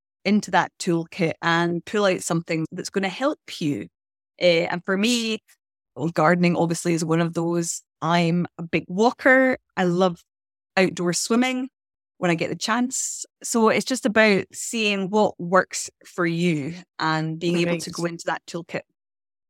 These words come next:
Speaker 2: Fantastic. So consider what tools you could use in your kit when things are feeling particularly heavy, and consider how often you use these. Liz will have put that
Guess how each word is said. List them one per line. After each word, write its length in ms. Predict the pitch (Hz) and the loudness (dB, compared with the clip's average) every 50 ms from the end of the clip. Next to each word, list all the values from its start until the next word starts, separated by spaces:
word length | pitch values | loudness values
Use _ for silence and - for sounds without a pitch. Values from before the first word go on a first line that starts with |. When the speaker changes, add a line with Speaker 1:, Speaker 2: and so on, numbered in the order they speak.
| _ _ - | _ _ 0
Speaker 2:
Fantastic. 720 | 190 185 185 - - 185 175 175 170 - - 170 175 - | 0 0 0 -2 0 0 0 0 -2 -6 -8 -8 -6 -4
So 120 | - 254 | -4 -2
consider 500 | - - 262 240 - - 330 294 330 320 | 2 4 4 4 6 4 6 6 6 6
what 240 | 277 277 254 - - | 6 4 2 2 0
tools 320 | - 262 247 226 214 - | 0 2 2 2 2 0
you 120 | 202 196 - | -4 -8 -8
could 180 | - 196 170 | -8 -10 -8
use 220 | 196 202 196 185 180 | -6 -6 -6 -4 -4
in 100 | 170 170 | -4 -4
your 140 | 170 165 - - | -4 -6 -8 -2
kit 300 | - 185 175 - - - _ _ _ _ _ _ _ _ _ | -2 -2 -2 -2 -6 -16 _ _ _ _ _ _ _ _ _
when 140 | - 165 165 | -6 -6 -4
things 340 | - - 220 214 214 208 | 0 2 4 4 4 4
are 40 | 196 | 2
feeling 280 | - - 240 240 240 233 | -2 -4 -2 -2 -2 -2
particularly 720 | - 226 - - - 226 220 - - 202 202 196 190 185 | -4 -6 -6 -6 -6 -6 -6 -6 -4 -2 -2 -2 0 0
heavy, 280 | 170 165 170 165 165 | 0 0 0 0 -2
and 180 | - 165 170 165 | -2 -4 -4 -6
consider 440 | 170 190 170 175 - 196 175 175 170 | -6 -8 -10 -6 -6 -4 -2 -2 -2
how 320 | 170 - - 208 214 226 220 - | -4 2 4 4 4 4 2 0
often 460 | - 175 175 - - 165 160 160 180 - _ _ _ _ _ _ _ _ | -4 -8 -6 -8 -10 -10 -10 -10 -12 -14 _ _ _ _ _ _ _ _
you 140 | 214 214 214 | -6 -4 -4
use 380 | 214 214 233 247 254 240 - | -2 0 0 0 0 0 -2
these. 440 | - 170 165 160 160 160 - - - _ _ _ _ _ _ _ _ _ | -6 -8 -8 -8 -8 -8 -8 -8 -10 _ _ _ _ _ _ _ _ _
Liz 760 | - - - 196 196 196 202 202 196 202 202 202 202 - - | -16 -14 -10 -8 -6 -4 -2 0 2 2 2 2 2 0 -2
will 120 | - 185 | -4 -6
have 140 | 175 185 - | -6 -6 -6
put 200 | - - 226 - | -4 -4 -4 -2
that 260 | - 175 175 - - | -2 -2 -2 -2 -4